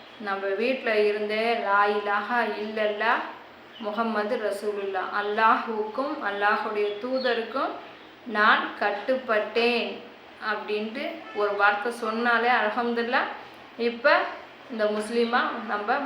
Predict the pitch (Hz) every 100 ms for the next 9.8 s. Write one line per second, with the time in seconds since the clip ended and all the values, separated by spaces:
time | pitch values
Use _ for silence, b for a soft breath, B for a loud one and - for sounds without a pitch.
0 | 208 202 208 214 208 - - 196 - 226
1 | 233 214 208 208 - - - - - -
2 | - - - - - - - - - 196
3 | 196 202 214 254 226 202 190 208 208 226
4 | 220 196 208 220 202 202 202 196 202 208
5 | 202 202 196 190 202 214 226 214 202 196
6 | 208 208 226 226 214 208 226 226 233 226
7 | 196 202 208 208 208 208 208 240 262 254
8 | B B - 214 208 196 196 202 208 226
9 | 233 233 220 233 233 214 208